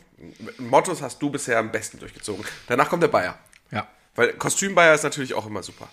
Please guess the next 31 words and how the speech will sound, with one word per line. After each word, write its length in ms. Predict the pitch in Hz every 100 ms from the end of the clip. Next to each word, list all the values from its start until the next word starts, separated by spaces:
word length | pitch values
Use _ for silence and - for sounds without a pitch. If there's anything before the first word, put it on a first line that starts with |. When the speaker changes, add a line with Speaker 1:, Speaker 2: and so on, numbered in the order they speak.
| - - _
Speaker 1:
Ja. 320 | 110 104 113 - _ _ _ - - - _ - - - _ -
Ähm, 340 | 127 120 113 104 - _ - - _ -
ich 100 | 107
würde 160 | 131 156
dir 40 |
gerne 160 | 117 127
erzählen, 300 | 113 - 123
was 120 | 107
ich 60 | 101
für 60 | 117
eine 80 | 113
tolle 220 | 113 104
Idee 220 | 101 104
habe. 120 | 101 - -
Aber 140 | 123
irgendwie 180 | 131 131
ist 100 | 123
die 120 | 123
Idee 160 | 113 120
dann 180 | 127 110
weg. 180 | 104 - - - _ _ -
Aber 140 | 113
es 60 | 117
ist, 40 |
glaub 140 | 127 127
ich, 80 | 117
viel 160 | -
zu 100 | -
umständlich, 340 | 131 120 123 107
das 120 | 113
umzusetzen. 560 | 135 117 110 104 -